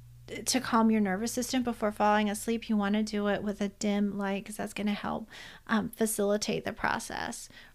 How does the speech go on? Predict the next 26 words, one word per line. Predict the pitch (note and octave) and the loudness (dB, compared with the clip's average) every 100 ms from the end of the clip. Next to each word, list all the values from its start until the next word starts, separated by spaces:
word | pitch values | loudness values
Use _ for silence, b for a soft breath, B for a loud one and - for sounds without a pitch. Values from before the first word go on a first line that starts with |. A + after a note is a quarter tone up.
| - | 0
Writing. | G#3+ F#3 F#3 C#3+ C3 A3 | 2 4 2 0 -4 -4
Writing | A3+ A3 A3+ B3+ | 2 4 4 2
is | B3+ B3 | 0 -2
a | |
great | A#3 A3 A3 A3+ G3+ | -4 -2 0 0 -2
way | G#3+ G#3 G#3 | -2 0 -2
if | D3 G#3+ | -4 -4
you | A3 G#3+ A3 | -2 0 0
have | G#3+ A3+ A3 | 0 0 0
a | A3 | 0
busy, | A3 - A3 G#3+ A#3 | -2 -2 -2 0 -2
busy | G#3+ G#3+ A3 | 0 -2 2
mind | G#3+ G#3+ G#3 G#3 G#3 G3 | 4 4 6 4 2 0
that | - | -2
just | G#3+ | -2
wants | A#3 A3 - | -2 -2 -2
to | G#3+ | -4
rehash | G#3 G#3 G#3 - G#3+ - | -2 -4 -2 -2 -2 -4
so | - G#3+ | 2 4
many | A3+ G#3+ | 4 2
different | G#3+ G#3+ G#3+ | 0 -4 -2
things | A3+ G#3+ G#3+ | 0 0 2
that | G#3+ G3+ | 0 0
happened | A3 A3 A3 A3 | 2 2 0 -2
to | A3+ | 0
you | G#3 G#3 G3+ | 2 2 0